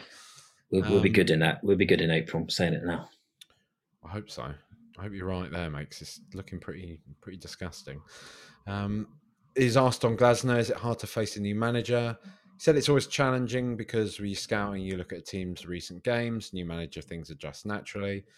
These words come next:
Speaker 2: Um, positive effect with, on it, with a new manager when they come in, um, the way Crystal Palace have gone about things. At the same time, Oliver's a very well-credentialed coach at Frankfurt. He produced a very strong team with a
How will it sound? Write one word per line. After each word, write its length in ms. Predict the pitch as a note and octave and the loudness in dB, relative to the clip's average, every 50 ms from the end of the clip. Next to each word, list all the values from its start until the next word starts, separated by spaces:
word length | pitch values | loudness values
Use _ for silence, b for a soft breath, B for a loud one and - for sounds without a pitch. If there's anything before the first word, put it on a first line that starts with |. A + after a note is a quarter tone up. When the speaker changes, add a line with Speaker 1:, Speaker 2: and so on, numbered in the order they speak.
| b b b b b b b b b | b b b b b b b b b
Speaker 2:
Um, 540 | F2 F2 E2+ E2+ E2+ F2 F2 F2 F2 E2 - _ - | -10 -8 -8 -6 -6 -6 -6 -6 -8 -10 -12 _ -6
positive 380 | - B2 G2+ - - - F#2 | -4 -4 -4 -4 -6 -10 -10
effect 400 | F#2 - - - C3+ - - - A#2+ | -8 -6 -4 -2 -2 -2 -4 -4 -6
with, 120 | A#2+ A2+ | -6 -4
on 200 | B2 G2+ B2 B2 | -4 -4 -4 -4
it, 200 | B2+ A#2+ A#2+ A#2 | -4 -4 -4 -6
with 180 | A#2+ B2 A2+ B2 | -6 -4 -4 -4
a 80 | A#2+ A#2 | -4 -4
new 220 | A#2 B2 B2 B2 | -2 -2 -2 -2
manager 340 | B2 B2 A#2+ B2 A2 - B2 | 0 -2 -2 -2 -2 -2 -2
when 120 | B2 B2 | -2 -2
they 80 | B2 A#2+ | -4 -6
come 280 | - - A#2+ A#2+ A#2+ | -6 -6 -6 -4 -4
in, 360 | B2 B2 B2 B2 B2 B2 A#2+ A#2+ B2+ - F2 | -2 -2 -2 -4 -6 -8 -10 -12 -16 -16 -14
um, 300 | F2+ F2+ F2 F2 F2+ F2+ | -12 -10 -8 -8 -8 -6
the 60 | F#2+ | -4
way 160 | F#2 F#2 F#2 | -2 -2 -2
Crystal 300 | - - F#2+ - - - | -4 -6 -10 -12 -12 -10
Palace 240 | - F#2+ F2+ E2 - | -8 -6 -6 -6 -8
have 80 | - - | -12 -12
gone 140 | - F#2 F2 | -10 -8 -8
about 360 | E2 G2+ G2+ G2+ G2 - - | -6 -6 -4 -4 -6 -6 -8
things. 500 | - G#2 G2+ G2 G#2 G#2 G2 - - - - B F#3+ G3 G3 F#3+ F#3+ B B F#3+ G3 G3+ G3+ G3 | -8 -8 -6 -6 -6 -8 -10 -10 -14 -18 -18 B -14 -12 -12 -12 -14 B B -14 -12 -10 -10 -10
At 60 | F#3+ - | -8 -8
the 60 | A2+ | -2
same 200 | - C3+ C3 A#2 | 2 2 2 4
time, 200 | A#2 B2 A#2+ A#2 | 4 4 4 4
Oliver's 280 | A#2 A#2 G#2+ G#2+ G2+ | 4 4 4 2 2
a 40 | G#2+ | 2
very 200 | G2+ A2 G#2+ G#2+ | 4 6 6 6
well-credentialed 800 | G2+ G2+ G#2+ G#2 G2+ - A2 - G2+ F#2+ G2 F#2+ - - F#2 - | 6 4 4 2 2 2 -2 -2 0 0 0 -2 -6 -8 -10 -10
coach 500 | - - C3+ B2+ B2 - - - - - | -4 0 2 2 2 0 -2 -6 -8 -8
at 120 | - - - | -8 -8 -8
Frankfurt. 560 | - - C#3+ C#3+ C#3 C#3+ - - C#3 C3+ B2+ | -4 -2 -2 -2 -2 -4 -6 -4 -2 -2 -2
He 40 | A#2 | -4
produced 380 | A2+ - G2+ - G#2+ G2 - - | -6 -8 -8 -6 -6 -6 -6 -8
a 40 | F2 | -8
very 160 | E2 F#2 E2+ | -6 -6 -6
strong 240 | - - - F2+ E2+ | -6 -8 -10 -12 -12
team 360 | - - - G#2+ G#2 G2+ G2+ F#2+ | -10 -8 -6 -6 -4 -4 -6 -6
with 100 | E2+ E2 | -8 -8
a 100 | E2+ | -10